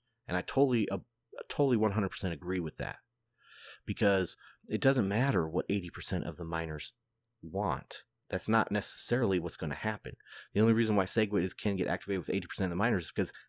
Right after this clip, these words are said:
ninety-five to maybe ninety-eight percent of users want SegWit. Right? So we, we're gonna get SegWit, and this is just a face-saving maneuver by these miners.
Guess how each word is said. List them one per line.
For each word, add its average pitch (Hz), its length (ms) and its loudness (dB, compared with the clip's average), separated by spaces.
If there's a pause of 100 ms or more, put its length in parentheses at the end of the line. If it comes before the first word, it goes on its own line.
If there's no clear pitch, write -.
ninety-five 95 960 2 (300)
to 90 280 0 (300)
maybe 104 240 2
ninety-eight 107 560 4
percent 120 400 0
of 98 280 -4 (200)
users 98 640 6
want 85 240 -4
SegWit. 73 460 -4 (1600)
Right? 85 240 -4 (400)
So 104 400 4 (340)
we, 113 180 0 (280)
we're 107 260 6
gonna 113 280 8
get 110 180 2
SegWit, 92 500 0
and 90 160 -2
this 117 140 0
is 101 100 -2
just - 240 -4
a 92 40 -4
face-saving 101 920 -2
maneuver 87 460 0 (460)
by 87 400 0 (200)
these 80 240 -10
miners. 87 500 -4